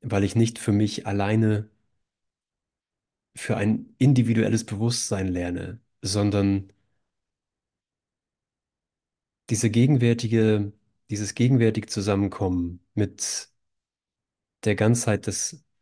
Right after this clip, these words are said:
des Geistes lerne. Ein Sohn Gottes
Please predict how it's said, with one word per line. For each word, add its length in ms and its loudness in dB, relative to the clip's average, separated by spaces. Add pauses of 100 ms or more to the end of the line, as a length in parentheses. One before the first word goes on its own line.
(400)
des 180 -6
Geistes 460 -2
lerne. 500 -2 (840)
Ein 160 -4
Sohn 200 -2
Gottes 680 -2